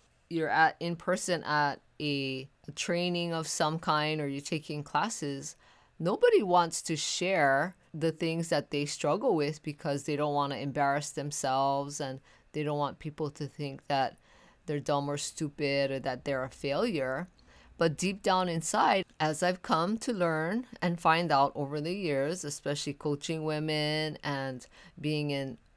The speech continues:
other courses and things like that, I found that every single person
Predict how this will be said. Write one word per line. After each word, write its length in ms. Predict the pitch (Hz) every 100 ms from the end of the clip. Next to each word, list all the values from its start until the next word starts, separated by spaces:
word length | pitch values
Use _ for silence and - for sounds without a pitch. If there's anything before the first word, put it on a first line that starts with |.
| -
other 240 | 151 151
courses 840 | - - 147 - 147 139 139 143 135
and 200 | 131 -
things 260 | 143 143
like 240 | 139 123 -
that, 340 | 185 160 131 _ - _ _ _
I 320 | 160 190 262
found 580 | 269 208 185 175 180 175
that 320 | 151 135 120 _ _ _
every 380 | 160 180 190 226
single 420 | 233 214 202 202
person 760 | 202 - 185 - 156 131 120